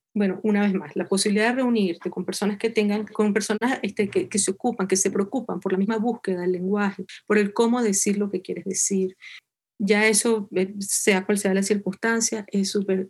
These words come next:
productivo. Pero además poderlo hacer, digamos, contando para, contando con, con una,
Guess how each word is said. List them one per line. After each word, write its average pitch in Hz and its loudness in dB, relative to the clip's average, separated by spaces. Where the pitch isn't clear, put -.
productivo. 185 -2
Pero 240 4
además 226 2
poderlo 208 4
hacer, 196 2
digamos, 185 -2
contando 202 2
para, 190 0
contando 208 2
con, 208 2
con 196 0
una, 208 2